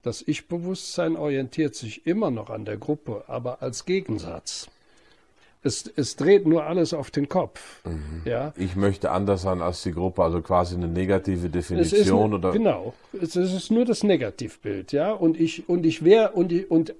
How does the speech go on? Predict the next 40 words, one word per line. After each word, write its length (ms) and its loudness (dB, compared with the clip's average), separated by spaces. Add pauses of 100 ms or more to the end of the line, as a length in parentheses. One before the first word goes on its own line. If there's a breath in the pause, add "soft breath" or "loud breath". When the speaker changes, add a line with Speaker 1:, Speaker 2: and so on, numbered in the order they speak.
Speaker 1:
alle 260 4
Tradition 600 -2
ist 100 2
scheiße. 500 -4 (480 loud breath)
Ja, 320 0 (240 loud breath)
ich 200 2
wehre 280 6
mich, 220 -2
da-, 160 0
wir, 120 6
das 220 4
ist, 340 0
was 220 -4
wir 120 -2
heute 300 -2
zum 180 -4
Beispiel 340 -2
in 60 -6
der 100 -4
Gesellschaft 560 -4
sehen, 320 -4
diese 220 -8
völlige 600 -2 (560 loud breath)
dass 160 -8
alte 320 -4
Denkmäler 520 2
abgerissen 640 -4
werden 240 -2
und 120 -6
so, 100 -6
und, 420 -6
und, 180 -2
und 240 -8
all 180 -4
diese 220 -6
Sachen. 380 -8 (360 loud breath)
Das 200 -6
heißt, 420 -4
es 160 -10
geht 380 -4